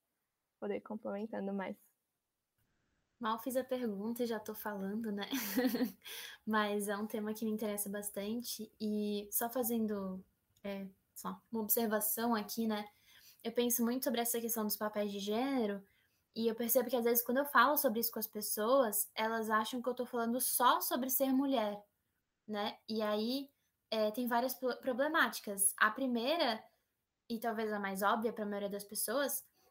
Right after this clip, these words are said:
Speaker 2: é que não é só sobre ser mulher, porque eu não tô pegando e falando que o normal é ser homem, que tudo bem, que o padrão é ser homem, então quando eu falo de papéis de gênero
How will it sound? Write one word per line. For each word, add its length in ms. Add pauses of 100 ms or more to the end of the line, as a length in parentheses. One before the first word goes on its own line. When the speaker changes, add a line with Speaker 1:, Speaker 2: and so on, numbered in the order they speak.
(140)
Speaker 2:
é 120
que 320
não 160
é 100
só 140
sobre 360
ser 220
mulher, 420 (240)
porque 300
eu 60
não 180
tô 160
pegando 480
e 40
falando 280
que 140
o 40
normal 480
é 60
ser 260
homem, 320 (400)
que 120
tudo 220
bem, 360
que 60
o 40
padrão 280
é 40
ser 140
homem, 280
então 140
quando 140
eu 60
falo 340
de 100
papéis 340
de 80
gênero 500